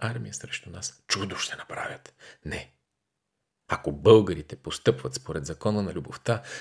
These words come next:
то само като махнат с ръката си и сърбите ще заспят. Тогава българите ще им вземат конете, оръжието, това, онова и ще им кажат:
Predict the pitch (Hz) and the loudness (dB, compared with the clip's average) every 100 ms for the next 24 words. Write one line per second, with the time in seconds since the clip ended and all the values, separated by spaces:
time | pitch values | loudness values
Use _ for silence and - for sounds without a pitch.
0 | - - - - 101 113 117 113 139 131 | -6 4 4 4 -2 0 2 8 8 6
1 | 123 - - - - - - - - - | 0 -2 -6 -8 -12 -8 -4 0 0 -2
2 | - - - - - - 127 - - _ | -6 -6 -6 -4 -6 -6 -12 -12 -20 _
3 | _ _ _ _ _ _ _ _ _ - | _ _ _ _ _ _ _ _ _ 0
4 | 78 80 107 117 123 98 113 110 113 92 | 4 10 10 12 8 8 6 6 2 -2
5 | - - - 64 62 71 95 113 - - | -6 -10 -10 -10 -4 4 6 4 -4 -8
6 | 110 - - - 69 101 - - - - | -8 -8 -12 -10 -8 -8 -10 -14 -14 -10
7 | 90 98 80 98 - - 123 104 95 87 | -10 -8 -6 -6 -6 -6 -2 0 0 -2